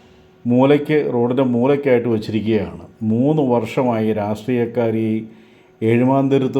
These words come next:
മുട്ടുചിറ നിവാസികളെ കബളിപ്പീര് തുടങ്ങിയിട്ട് വണ്ടിയൊക്കെ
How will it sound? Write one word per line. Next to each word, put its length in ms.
മുട്ടുചിറ 380
നിവാസികളെ 560
കബളിപ്പീര് 600
തുടങ്ങിയിട്ട് 460
വണ്ടിയൊക്കെ 420